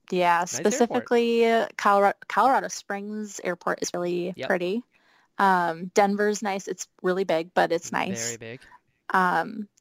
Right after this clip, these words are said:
Speaker 1: yeah, Colorado Springs is nice 'cause they, um, where they put us for the night is really close to, like, the Garden of the Gods area.
Speaker 2: Oh,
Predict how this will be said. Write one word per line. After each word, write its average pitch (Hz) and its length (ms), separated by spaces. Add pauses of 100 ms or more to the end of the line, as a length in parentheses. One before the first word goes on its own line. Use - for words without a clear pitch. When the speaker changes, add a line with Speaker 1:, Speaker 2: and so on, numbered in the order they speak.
(200)
Speaker 1:
yeah, 190 160
Colorado 247 440
Springs 196 440
is 196 160
nice 202 240
'cause 220 160
they, 190 480
um, 180 300
where 208 140
they 226 120
put 220 240
us 214 200
for 220 160
the 214 140
night 214 460 (380)
is 196 240
really 190 240
close 185 380
to, 214 140
like, 190 180
the 180 80
Garden 175 340
of 165 100
the 175 100
Gods 175 500
area. 233 560
Speaker 2:
Oh, 120 640